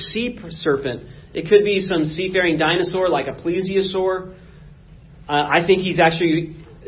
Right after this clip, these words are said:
describing some sort of sea dragon. The, the, the beast, Leviathan, actually d-, is described as breathing fire in verses eighteen and nineteen. Somebody might say, "Well,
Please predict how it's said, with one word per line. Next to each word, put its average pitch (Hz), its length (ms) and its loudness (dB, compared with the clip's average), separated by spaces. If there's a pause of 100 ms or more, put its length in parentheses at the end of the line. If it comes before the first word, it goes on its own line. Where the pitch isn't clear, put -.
(160)
describing 170 460 2
some 175 160 0
sort 175 140 2
of - 60 -4 (140)
sea 196 220 0
dragon. 190 840 2 (100)
The, 147 140 2 (580)
the, 160 80 0
the 151 60 -2
beast, 208 380 2
Leviathan, 180 560 6
actually 165 380 0 (240)
d-, 165 60 -4
is 151 100 -4
described 175 400 4
as 156 140 -2
breathing 170 400 4
fire 180 400 6
in 156 80 2
verses 156 280 -2
eighteen 165 380 0
and 139 80 0
nineteen. 170 640 -6 (1200)
Somebody 175 220 4
might 151 180 2
say, 139 180 2
"Well, 127 440 -4